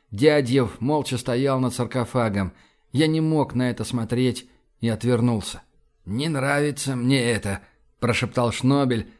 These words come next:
отворачиваясь вместе со мной и пригорошней. «Это что же, сейчас этот маньяк ляжет на её место, и что? Он будет вроде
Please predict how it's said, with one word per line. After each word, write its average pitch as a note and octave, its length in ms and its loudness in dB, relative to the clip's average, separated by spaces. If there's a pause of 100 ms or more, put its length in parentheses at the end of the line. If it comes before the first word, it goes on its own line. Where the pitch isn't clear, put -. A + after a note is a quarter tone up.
(120)
отворачиваясь B2+ 880 0
вместе A#2 360 0
со A#2+ 180 -2
мной B2+ 280 2
и B2+ 100 -2
пригорошней. G#2 840 -2 (400)
«Это C3+ 300 -2
что D3+ 320 0
же, G2 180 -4 (440)
сейчас C#3+ 440 0
этот D3 240 -4
маньяк C#3 460 -2
ляжет C#3 340 -2
на C3+ 80 -4
её C3+ 220 0
место, C3+ 440 -2
и C#3+ 100 0
что? B2 340 -4 (520)
Он C#3 240 2
будет D3 320 0
вроде C#3 560 -2